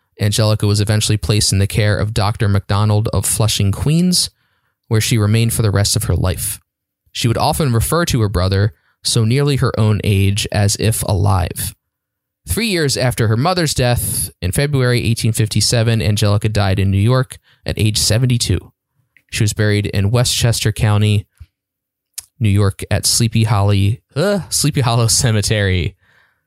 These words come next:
And Philip's death also had a major impact on another one of his siblings,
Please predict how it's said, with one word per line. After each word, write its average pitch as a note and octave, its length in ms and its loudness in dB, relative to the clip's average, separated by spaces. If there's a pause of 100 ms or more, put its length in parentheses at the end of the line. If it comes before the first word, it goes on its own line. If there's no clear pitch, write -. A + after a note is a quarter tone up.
(540)
And B2 240 0
Philip's G3 340 -2
death D#3+ 300 -2
also F#3+ 280 -2
had E3+ 180 -2
a C3+ 60 0
major C3 360 0
impact A2+ 640 0
on G#2+ 180 0
another C3+ 500 0
one G#2+ 200 2
of G2+ 80 2
his F#2+ 140 2
siblings, F#2+ 600 0